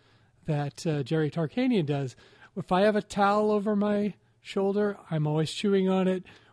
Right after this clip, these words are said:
When I'm cooking and I have a, um, a towel over my shoulder, I'm always biting on it in the side of my mouth. I don't know what it is, but it is a thing.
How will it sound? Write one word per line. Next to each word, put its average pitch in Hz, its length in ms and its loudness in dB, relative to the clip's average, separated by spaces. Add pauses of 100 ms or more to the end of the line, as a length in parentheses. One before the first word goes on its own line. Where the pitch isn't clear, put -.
When 175 240 2
I'm 160 200 0
cooking 240 640 -2 (640)
and 170 320 0
I 156 80 0
have 160 300 0
a, 151 360 -4
um, 147 420 -4 (800)
a 160 80 -4
towel 170 380 0
over 160 240 -2
my 160 140 0
shoulder, 175 480 0 (340)
I'm 160 240 0
always 156 460 0 (360)
biting 165 380 0
on 180 140 2
it 214 160 -4 (120)
in 175 140 0
the 160 140 2
side 156 260 -2
of 156 80 0
my 165 100 2
mouth. 190 380 0 (760)
I 160 100 0
don't 170 160 2
know 175 100 4
what 170 260 2
it 180 140 2
is, 196 300 0
but 160 260 -8 (680)
it 156 120 -10
is 156 140 -4
a 160 60 -2
thing. 196 300 -2